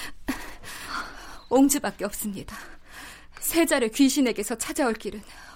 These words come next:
옹주밖에 없습니다. 옹주께서 조선의 국본을 지켜주셔야 합니다.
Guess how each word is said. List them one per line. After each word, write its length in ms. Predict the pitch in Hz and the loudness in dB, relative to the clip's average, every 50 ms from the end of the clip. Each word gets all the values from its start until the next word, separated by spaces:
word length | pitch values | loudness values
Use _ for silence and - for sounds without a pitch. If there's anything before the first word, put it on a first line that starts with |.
| - - | -4 4
옹주밖에 540 | 339 330 311 294 349 339 269 262 226 - - | 8 8 10 10 8 6 4 4 2 0 -4
없습니다. 540 | - 214 - - 233 233 220 208 208 214 214 208 - - - - - - - - - - - - - - - | -6 -6 -6 -4 -4 -2 -4 -4 -6 -8 -12 -12 -14 -16 -16 -18 -20 -18 -16 -14 -14 -14 -12 -14 -14 -6 4
옹주께서 640 | - 285 285 269 - 269 - - 247 214 - - 170 - - - - - - - - - - - - - - - - | 8 10 10 10 10 6 2 0 -2 -2 0 -2 -4 -6 -8 -12 -16 -18 -20 -20 -20 -20 -20 -20 -20 -20 -20 -8 -4
조선의 480 | - - 320 277 - 359 339 254 214 | 2 4 4 4 6 4 4 4 4
국본을 480 | - - 294 269 - - 330 240 147 - | 2 -2 -2 -2 2 0 0 0 0 -2
지켜주셔야 680 | - - - 370 370 381 403 392 339 330 - - 277 240 | 0 2 2 2 2 2 2 2 2 2 2 0 0 0
합니다. 440 | 226 214 226 233 - 170 175 - 208 | -2 -2 -4 -6 -6 -8 -10 -12 -12